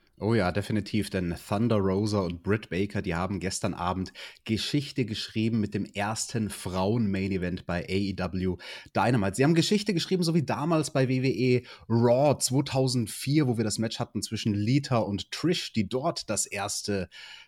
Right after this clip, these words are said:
Damen-Main-Event-Match bestritten haben. Und gestern Abend hieß es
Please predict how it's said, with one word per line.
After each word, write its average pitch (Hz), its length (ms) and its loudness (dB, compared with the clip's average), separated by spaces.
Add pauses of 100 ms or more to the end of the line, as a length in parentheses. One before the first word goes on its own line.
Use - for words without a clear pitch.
Damen-Main-Event-Match 98 1400 2
bestritten 98 600 -4
haben. 98 360 0
Und 170 600 6 (120)
gestern - 380 -4
Abend 113 400 -2
hieß 87 280 -6
es - 380 -6